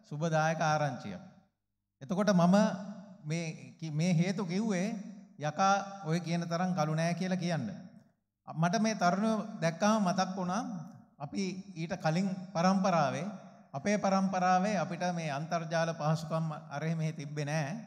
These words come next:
අ, අපේ පරම්පරාවෙත් අපේ දෙමව්පියෝ, මගේ පියා විදුහල්පති කෙනෙක්, මව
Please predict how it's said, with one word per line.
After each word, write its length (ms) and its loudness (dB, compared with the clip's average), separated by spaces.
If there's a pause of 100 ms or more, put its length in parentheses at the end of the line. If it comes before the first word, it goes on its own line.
(800)
අ, 60 -4 (220)
අපේ 300 -2
පරම්පරාවෙත් 840 0 (1000)
අපේ 260 -2
දෙමව්පියෝ, 720 -2
මගේ 340 -6
පියා 360 0
විදුහල්පති 580 -4
කෙනෙක්, 300 -12
මව 220 -8